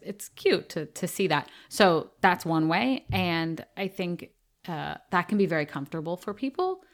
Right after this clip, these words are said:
Um, but you see it in gaming also all the time, this rise of, you know, playing in a connected way with your headset on and talking to your friends while you play.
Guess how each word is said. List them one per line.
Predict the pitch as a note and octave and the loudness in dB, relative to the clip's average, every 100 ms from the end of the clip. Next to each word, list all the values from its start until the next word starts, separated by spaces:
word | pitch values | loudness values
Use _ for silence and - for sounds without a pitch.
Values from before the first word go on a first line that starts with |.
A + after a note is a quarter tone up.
| _ _ | _ _
Um, | F3 E3+ E3 | -8 -6 -4
but | G#3+ | -2
you | G#3 | -2
see | G#3 D4 | 0 0
it | F#3+ | 2
in | E3 | 0
gaming | D3+ E3+ F#3 C#3 | -2 -2 -2 -4
also | - E3 - C3 | -4 -6 -4 -4
all | C#3+ | -4
the | C3+ | -6
time, | - C#3 C3+ | -6 -6 -6
this | C#3 - | -10 -10
rise | C#3 C#3 C3+ C3+ C3+ | -8 -8 -8 -12 -12
of, | C3 - | -14 -14
you | F#3 D3 | -8 -6
know, | C3+ | -8
playing | - D3+ C#3+ C#3 | -6 -4 -4 -4
in | C#3 | -6
a | |
connected | C#3+ D3 C3 - C3+ | -4 -6 -6 -10 -10
way | C#3+ C#3 | -10 -10
with | C3 | -8
your | C#3+ | -8
headset | C#3 C3+ - C#3 | -8 -8 -10 -10
on | C#3 C#3 | -8 -8
and | C3+ | -10
talking | - C#3+ - C#3+ | -10 -10 -8 -8
to | |
your | C3+ | -10
friends | - D3 C#3 C#3 | -12 -12 -12 -10
while | C#3+ | -10
you | C#3+ | -10
play. | - D3 C3+ | -8 -10 -10